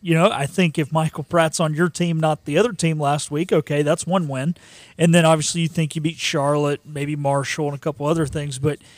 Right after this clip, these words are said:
you know, like you said, a lot of the belief could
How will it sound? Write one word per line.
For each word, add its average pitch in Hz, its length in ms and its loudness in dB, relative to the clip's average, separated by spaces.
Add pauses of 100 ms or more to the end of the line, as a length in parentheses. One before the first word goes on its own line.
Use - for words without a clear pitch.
(200)
you 165 120 2
know, 165 200 6
like 170 240 4
you 175 80 0
said, 143 200 0
a 139 40 -4
lot 170 200 6
of 170 80 2
the 156 40 -6
belief 151 600 0
could 156 360 2